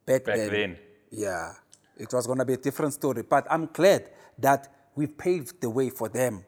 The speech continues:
Speaker 2: And indeed, Magesh, you know, I've been involved in motorsport as a whole, as you well know, from different
Speaker 1: Yes,
Speaker 2: genres of
Speaker 1: yes,
Speaker 2: motorsport.
Speaker 1: yeah.
Speaker 2: Spinning is one of my greatest love. I've done drifting, drag,
Speaker 1: Mm.
Speaker 2: circuit racing, you know.
Speaker 1: Mm-hmm.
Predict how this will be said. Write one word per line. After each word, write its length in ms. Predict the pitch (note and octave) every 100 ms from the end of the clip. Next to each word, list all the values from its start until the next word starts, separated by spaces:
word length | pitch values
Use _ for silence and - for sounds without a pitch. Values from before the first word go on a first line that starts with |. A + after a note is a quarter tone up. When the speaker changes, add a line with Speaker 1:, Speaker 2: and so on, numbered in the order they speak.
| -
Speaker 2:
And 160 | G#2
indeed, 500 | A2 A2 A2+ C3+ C3 -
Magesh, 440 | G#2 A2 A#2 F#2 - -
you 80 | A2+
know, 240 | A2+ A#2 - - _ _ _ _ _ _
I've 160 | - B2
been 160 | B2 B2
involved 380 | A#2 A#2 A2+
in 80 | A2
motorsport 480 | G#2+ G#2+ G#2+ - A2
as 140 | G#2 F#2+
a 60 |
whole, 260 | F2+ G2+ G2
as 120 | F#2
you 80 | G2
well 200 | F#2+ F#2+
know, 280 | G2 G2 F2+
from 260 | - F#2+
different 360 | G2+ F#2+ G#2+ F#2 -
Speaker 1:
Yes, 80 | -
Speaker 2:
genres 320 | G2 G2 F2+
of 100 | F#2
Speaker 1:
yes, 80 | F#2
Speaker 2:
motorsport. 460 | F2+ F#2+ F#2 F2+ -
Speaker 1:
yeah. 60 | A2 -
Speaker 2:
Spinning 420 | - - A#2 A2+ G#2+
is 180 | G2+
one 160 | G2 G2+
of 80 | G2
my 100 | F#2+
greatest 420 | G2 G2 F#2+ -
love. 260 | F#2+ F#2 F#2
I've 120 | F2+
done 160 | F#2+
drifting, 440 | F2+ F#2 - G2 F#2
drag, 320 | F2+ F2+ A2
Speaker 1:
Mm. 60 | A2+
Speaker 2:
circuit 360 | G#2+ F#2 F#2
racing, 320 | F#2 F2 -
you 80 | F2
know. 120 | F2+
Speaker 1:
Mm-hmm. 160 | F2 G#2+